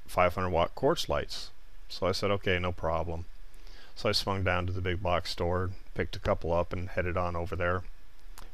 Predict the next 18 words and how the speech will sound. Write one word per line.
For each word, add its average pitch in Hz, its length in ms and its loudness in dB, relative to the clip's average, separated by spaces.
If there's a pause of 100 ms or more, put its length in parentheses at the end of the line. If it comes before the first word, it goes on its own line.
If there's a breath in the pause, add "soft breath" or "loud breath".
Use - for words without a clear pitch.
(120)
And, 92 460 -4
uh, 92 380 -4 (480)
it, - 320 -2 (460)
this 127 200 4
is 95 80 2
basically 92 680 0 (100)
a, 90 320 -2 (100)
uh, - 220 -4
three 98 240 -2
to 92 60 0
five 95 300 6
hundred 90 180 0
watt 87 260 2
quartz 92 340 2
light 90 280 2
right 87 200 0
here. - 220 -2 (520)
Okay, 90 360 0